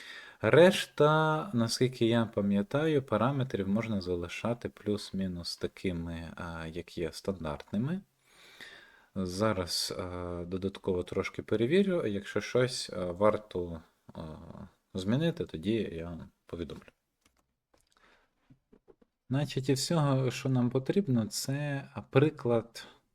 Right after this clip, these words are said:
картинки. Е, яким чином це буде, ну, словом, коли це, е, нам знадобиться, коли воно буде, як проявлятися? Справа в тому, що коли в нас проходить кількість епох, ну, наприклад, я все-таки виправлю на п'ять,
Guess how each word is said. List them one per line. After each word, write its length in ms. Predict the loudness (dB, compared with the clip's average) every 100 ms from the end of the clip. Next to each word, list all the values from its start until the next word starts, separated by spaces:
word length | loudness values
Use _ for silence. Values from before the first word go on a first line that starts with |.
| _ _ _
картинки. 680 | 0 2 4 4 0 -12 -16 -10
Е, 280 | -8 -8 -10
яким 400 | -10 -4 0 -2
чином 360 | 0 0 0 0
це 140 | -4
буде, 540 | -2 2 2 2 -2 -6
ну, 200 | -6 -6
словом, 500 | -6 -2 -2 -2 -8 -14 -18 -18 -20 _ -20 -20 -20 -6
коли 320 | 6 8 8
це, 500 | 4 -6 -8 -4 0 2 2 2 -2 -2
е, 40 |
нам 400 | -2 0 2 2
знадобиться, 600 | 0 -2 2 0 -2 -14
коли 200 | -8 -4
воно 200 | -2 -4
буде, 360 | -6 -8 -8 -8
як 340 | -6 -4 -4 -6
проявлятися? 880 | _ -8 -4 -4 -4 -8 -12 -20 -20 _ _ -20 -20 -20 -20 -20 -20
Справа 300 | -2 4 4
в 40 |
тому, 260 | 4 2 2
що 140 | 0
коли 280 | 0 2 4
в 20 |
нас 200 | 4 0
проходить 540 | -2 -8 0 2 0 -4
кількість 380 | -10 -6 -4 -4
епох, 420 | -2 -4 -4 -8
ну, 140 | -2
наприклад, 500 | 0 -2 -4 -6 -8 -12
я 40 | -14
все-таки 340 | -14 -12 -4
виправлю 420 | -4 -4 -8 -6
на 100 | -6
п'ять, 320 | -2 -2 -4